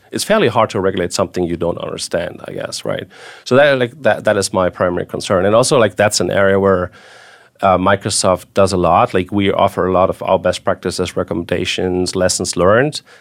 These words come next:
to policymakers. And, you know, we really wanna have that dialogue, because I think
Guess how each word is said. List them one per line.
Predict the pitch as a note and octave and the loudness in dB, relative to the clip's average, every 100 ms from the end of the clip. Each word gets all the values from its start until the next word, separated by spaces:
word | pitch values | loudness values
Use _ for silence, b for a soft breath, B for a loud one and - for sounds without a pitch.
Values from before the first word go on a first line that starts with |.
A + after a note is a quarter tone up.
| b | b
to | - | -8
policymakers. | - F#2+ G2+ G2 G2+ G2+ G2 - G#2 G2+ G2 G2 | -2 0 0 0 -2 0 0 0 0 2 2 0
And, | - F#2 F#2 F2 | -2 -2 -2 -2
you | F#2+ | 0
know, | F#2 | 2
we | G#2 G#2+ | 2 2
really | B2+ B2+ | 2 4
wanna | A2 G2+ | 4 2
have | G2 - | 0 0
that | F2 | 0
dialogue, | F#2+ A#2+ F2+ F2 F2+ | 2 2 2 -2 -4
because | - - F#2+ E2+ E2 - B B B B - | -10 -2 0 2 0 -8 B B B B -6
I | |
think | - B2+ A#2+ - | -2 -2 -4 -16